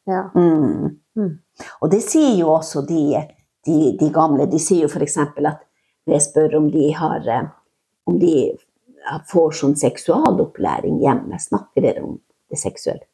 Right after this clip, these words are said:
Speaker 2: Ja, litt mer nå enn i gamle dager. I gamle dager så var det jo sånn at, eh,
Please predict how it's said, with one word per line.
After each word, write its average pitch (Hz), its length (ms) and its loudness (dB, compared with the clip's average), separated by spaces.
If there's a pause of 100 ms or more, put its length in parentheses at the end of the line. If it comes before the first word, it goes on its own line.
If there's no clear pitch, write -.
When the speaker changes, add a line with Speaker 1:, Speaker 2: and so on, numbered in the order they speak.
(640)
Speaker 2:
Ja, 98 760 -4
litt 139 400 -2
mer 220 200 4
nå 180 300 2
enn 160 140 0
i 147 80 -2
gamle 175 340 2
dager. 131 220 -2
I 170 60 -4
gamle 311 320 2
dager 190 280 2
så 220 180 -8
var - 120 -6
det 220 100 0
jo 185 60 0
sånn 190 340 -2
at, 156 240 -6
eh, 143 180 -6